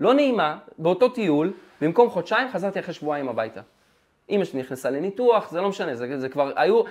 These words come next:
היו לי יותר מדי אנרגיות שליליות שאמרו לי, "לא עכשיו, תחזור לארץ,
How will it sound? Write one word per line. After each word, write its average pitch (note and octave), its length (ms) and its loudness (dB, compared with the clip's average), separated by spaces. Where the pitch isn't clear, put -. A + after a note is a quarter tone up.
היו G3+ 180 6
לי A#3+ 80 4
יותר G#3+ 300 2
מדי G3 300 0
אנרגיות G3 460 -2
שליליות D#3 500 0
שאמרו E3 340 0
לי, B3+ 260 0
"לא D#3+ 160 6
עכשיו, A2+ 340 0
תחזור C3+ 360 0
לארץ, G3 680 2